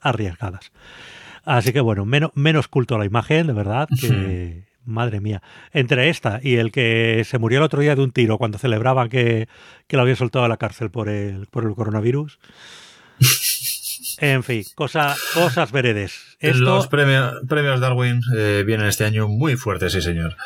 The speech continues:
Speaker 1: Y nos vamos a Argentina, Michael.
Speaker 2: Sí, donde en Argentina también la gente hay, hay gente que se salta el confinamiento. Eh, algunos dirían también que es por una buena causa.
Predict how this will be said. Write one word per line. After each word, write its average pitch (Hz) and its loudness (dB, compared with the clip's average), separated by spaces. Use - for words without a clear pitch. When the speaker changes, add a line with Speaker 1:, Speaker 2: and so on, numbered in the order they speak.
Speaker 1:
Y 175 2
nos 139 2
vamos 180 0
a 185 2
Argentina, 135 0
Michael. 104 -4
Speaker 2:
Sí, 151 2
donde 104 2
en 110 4
Argentina 123 0
también 113 0
la 104 0
gente 104 0
hay, 101 2
hay 101 -2
gente 107 0
que 104 2
se 113 2
salta 110 0
el 101 0
confinamiento. 117 2
Eh, 110 2
algunos 113 2
dirían 120 2
también 101 0
que 113 2
es 113 -2
por 101 2
una 92 0
buena 90 0
causa. - -2